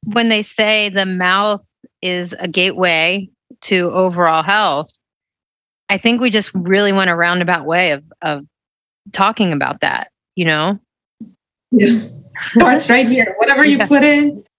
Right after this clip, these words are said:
Speaker 2: how you function, and then everything else comes.
Speaker 1: Wow. Wow, wow, wow.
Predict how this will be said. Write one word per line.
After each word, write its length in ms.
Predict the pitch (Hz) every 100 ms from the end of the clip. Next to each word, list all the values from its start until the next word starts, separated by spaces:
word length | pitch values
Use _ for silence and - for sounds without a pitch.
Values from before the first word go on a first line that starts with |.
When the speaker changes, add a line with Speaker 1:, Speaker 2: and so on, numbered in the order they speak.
| -
Speaker 2:
how 120 | 302
you 160 | 269 254
function, 880 | 247 262 269 - 285 285 285 - - _ - -
and 160 | 208
then 400 | 208 208 226 - - _ - 151 - - _ _
everything 320 | 240 262 262
else 400 | 262 254 - - - _ _ -
comes. 240 | 220 226
Speaker 1:
Wow. 180 | 151 147 147 117 _ _ _ _
Wow, 260 | 165 156
wow, 260 | 151 147 143
wow. 340 | 143 143 143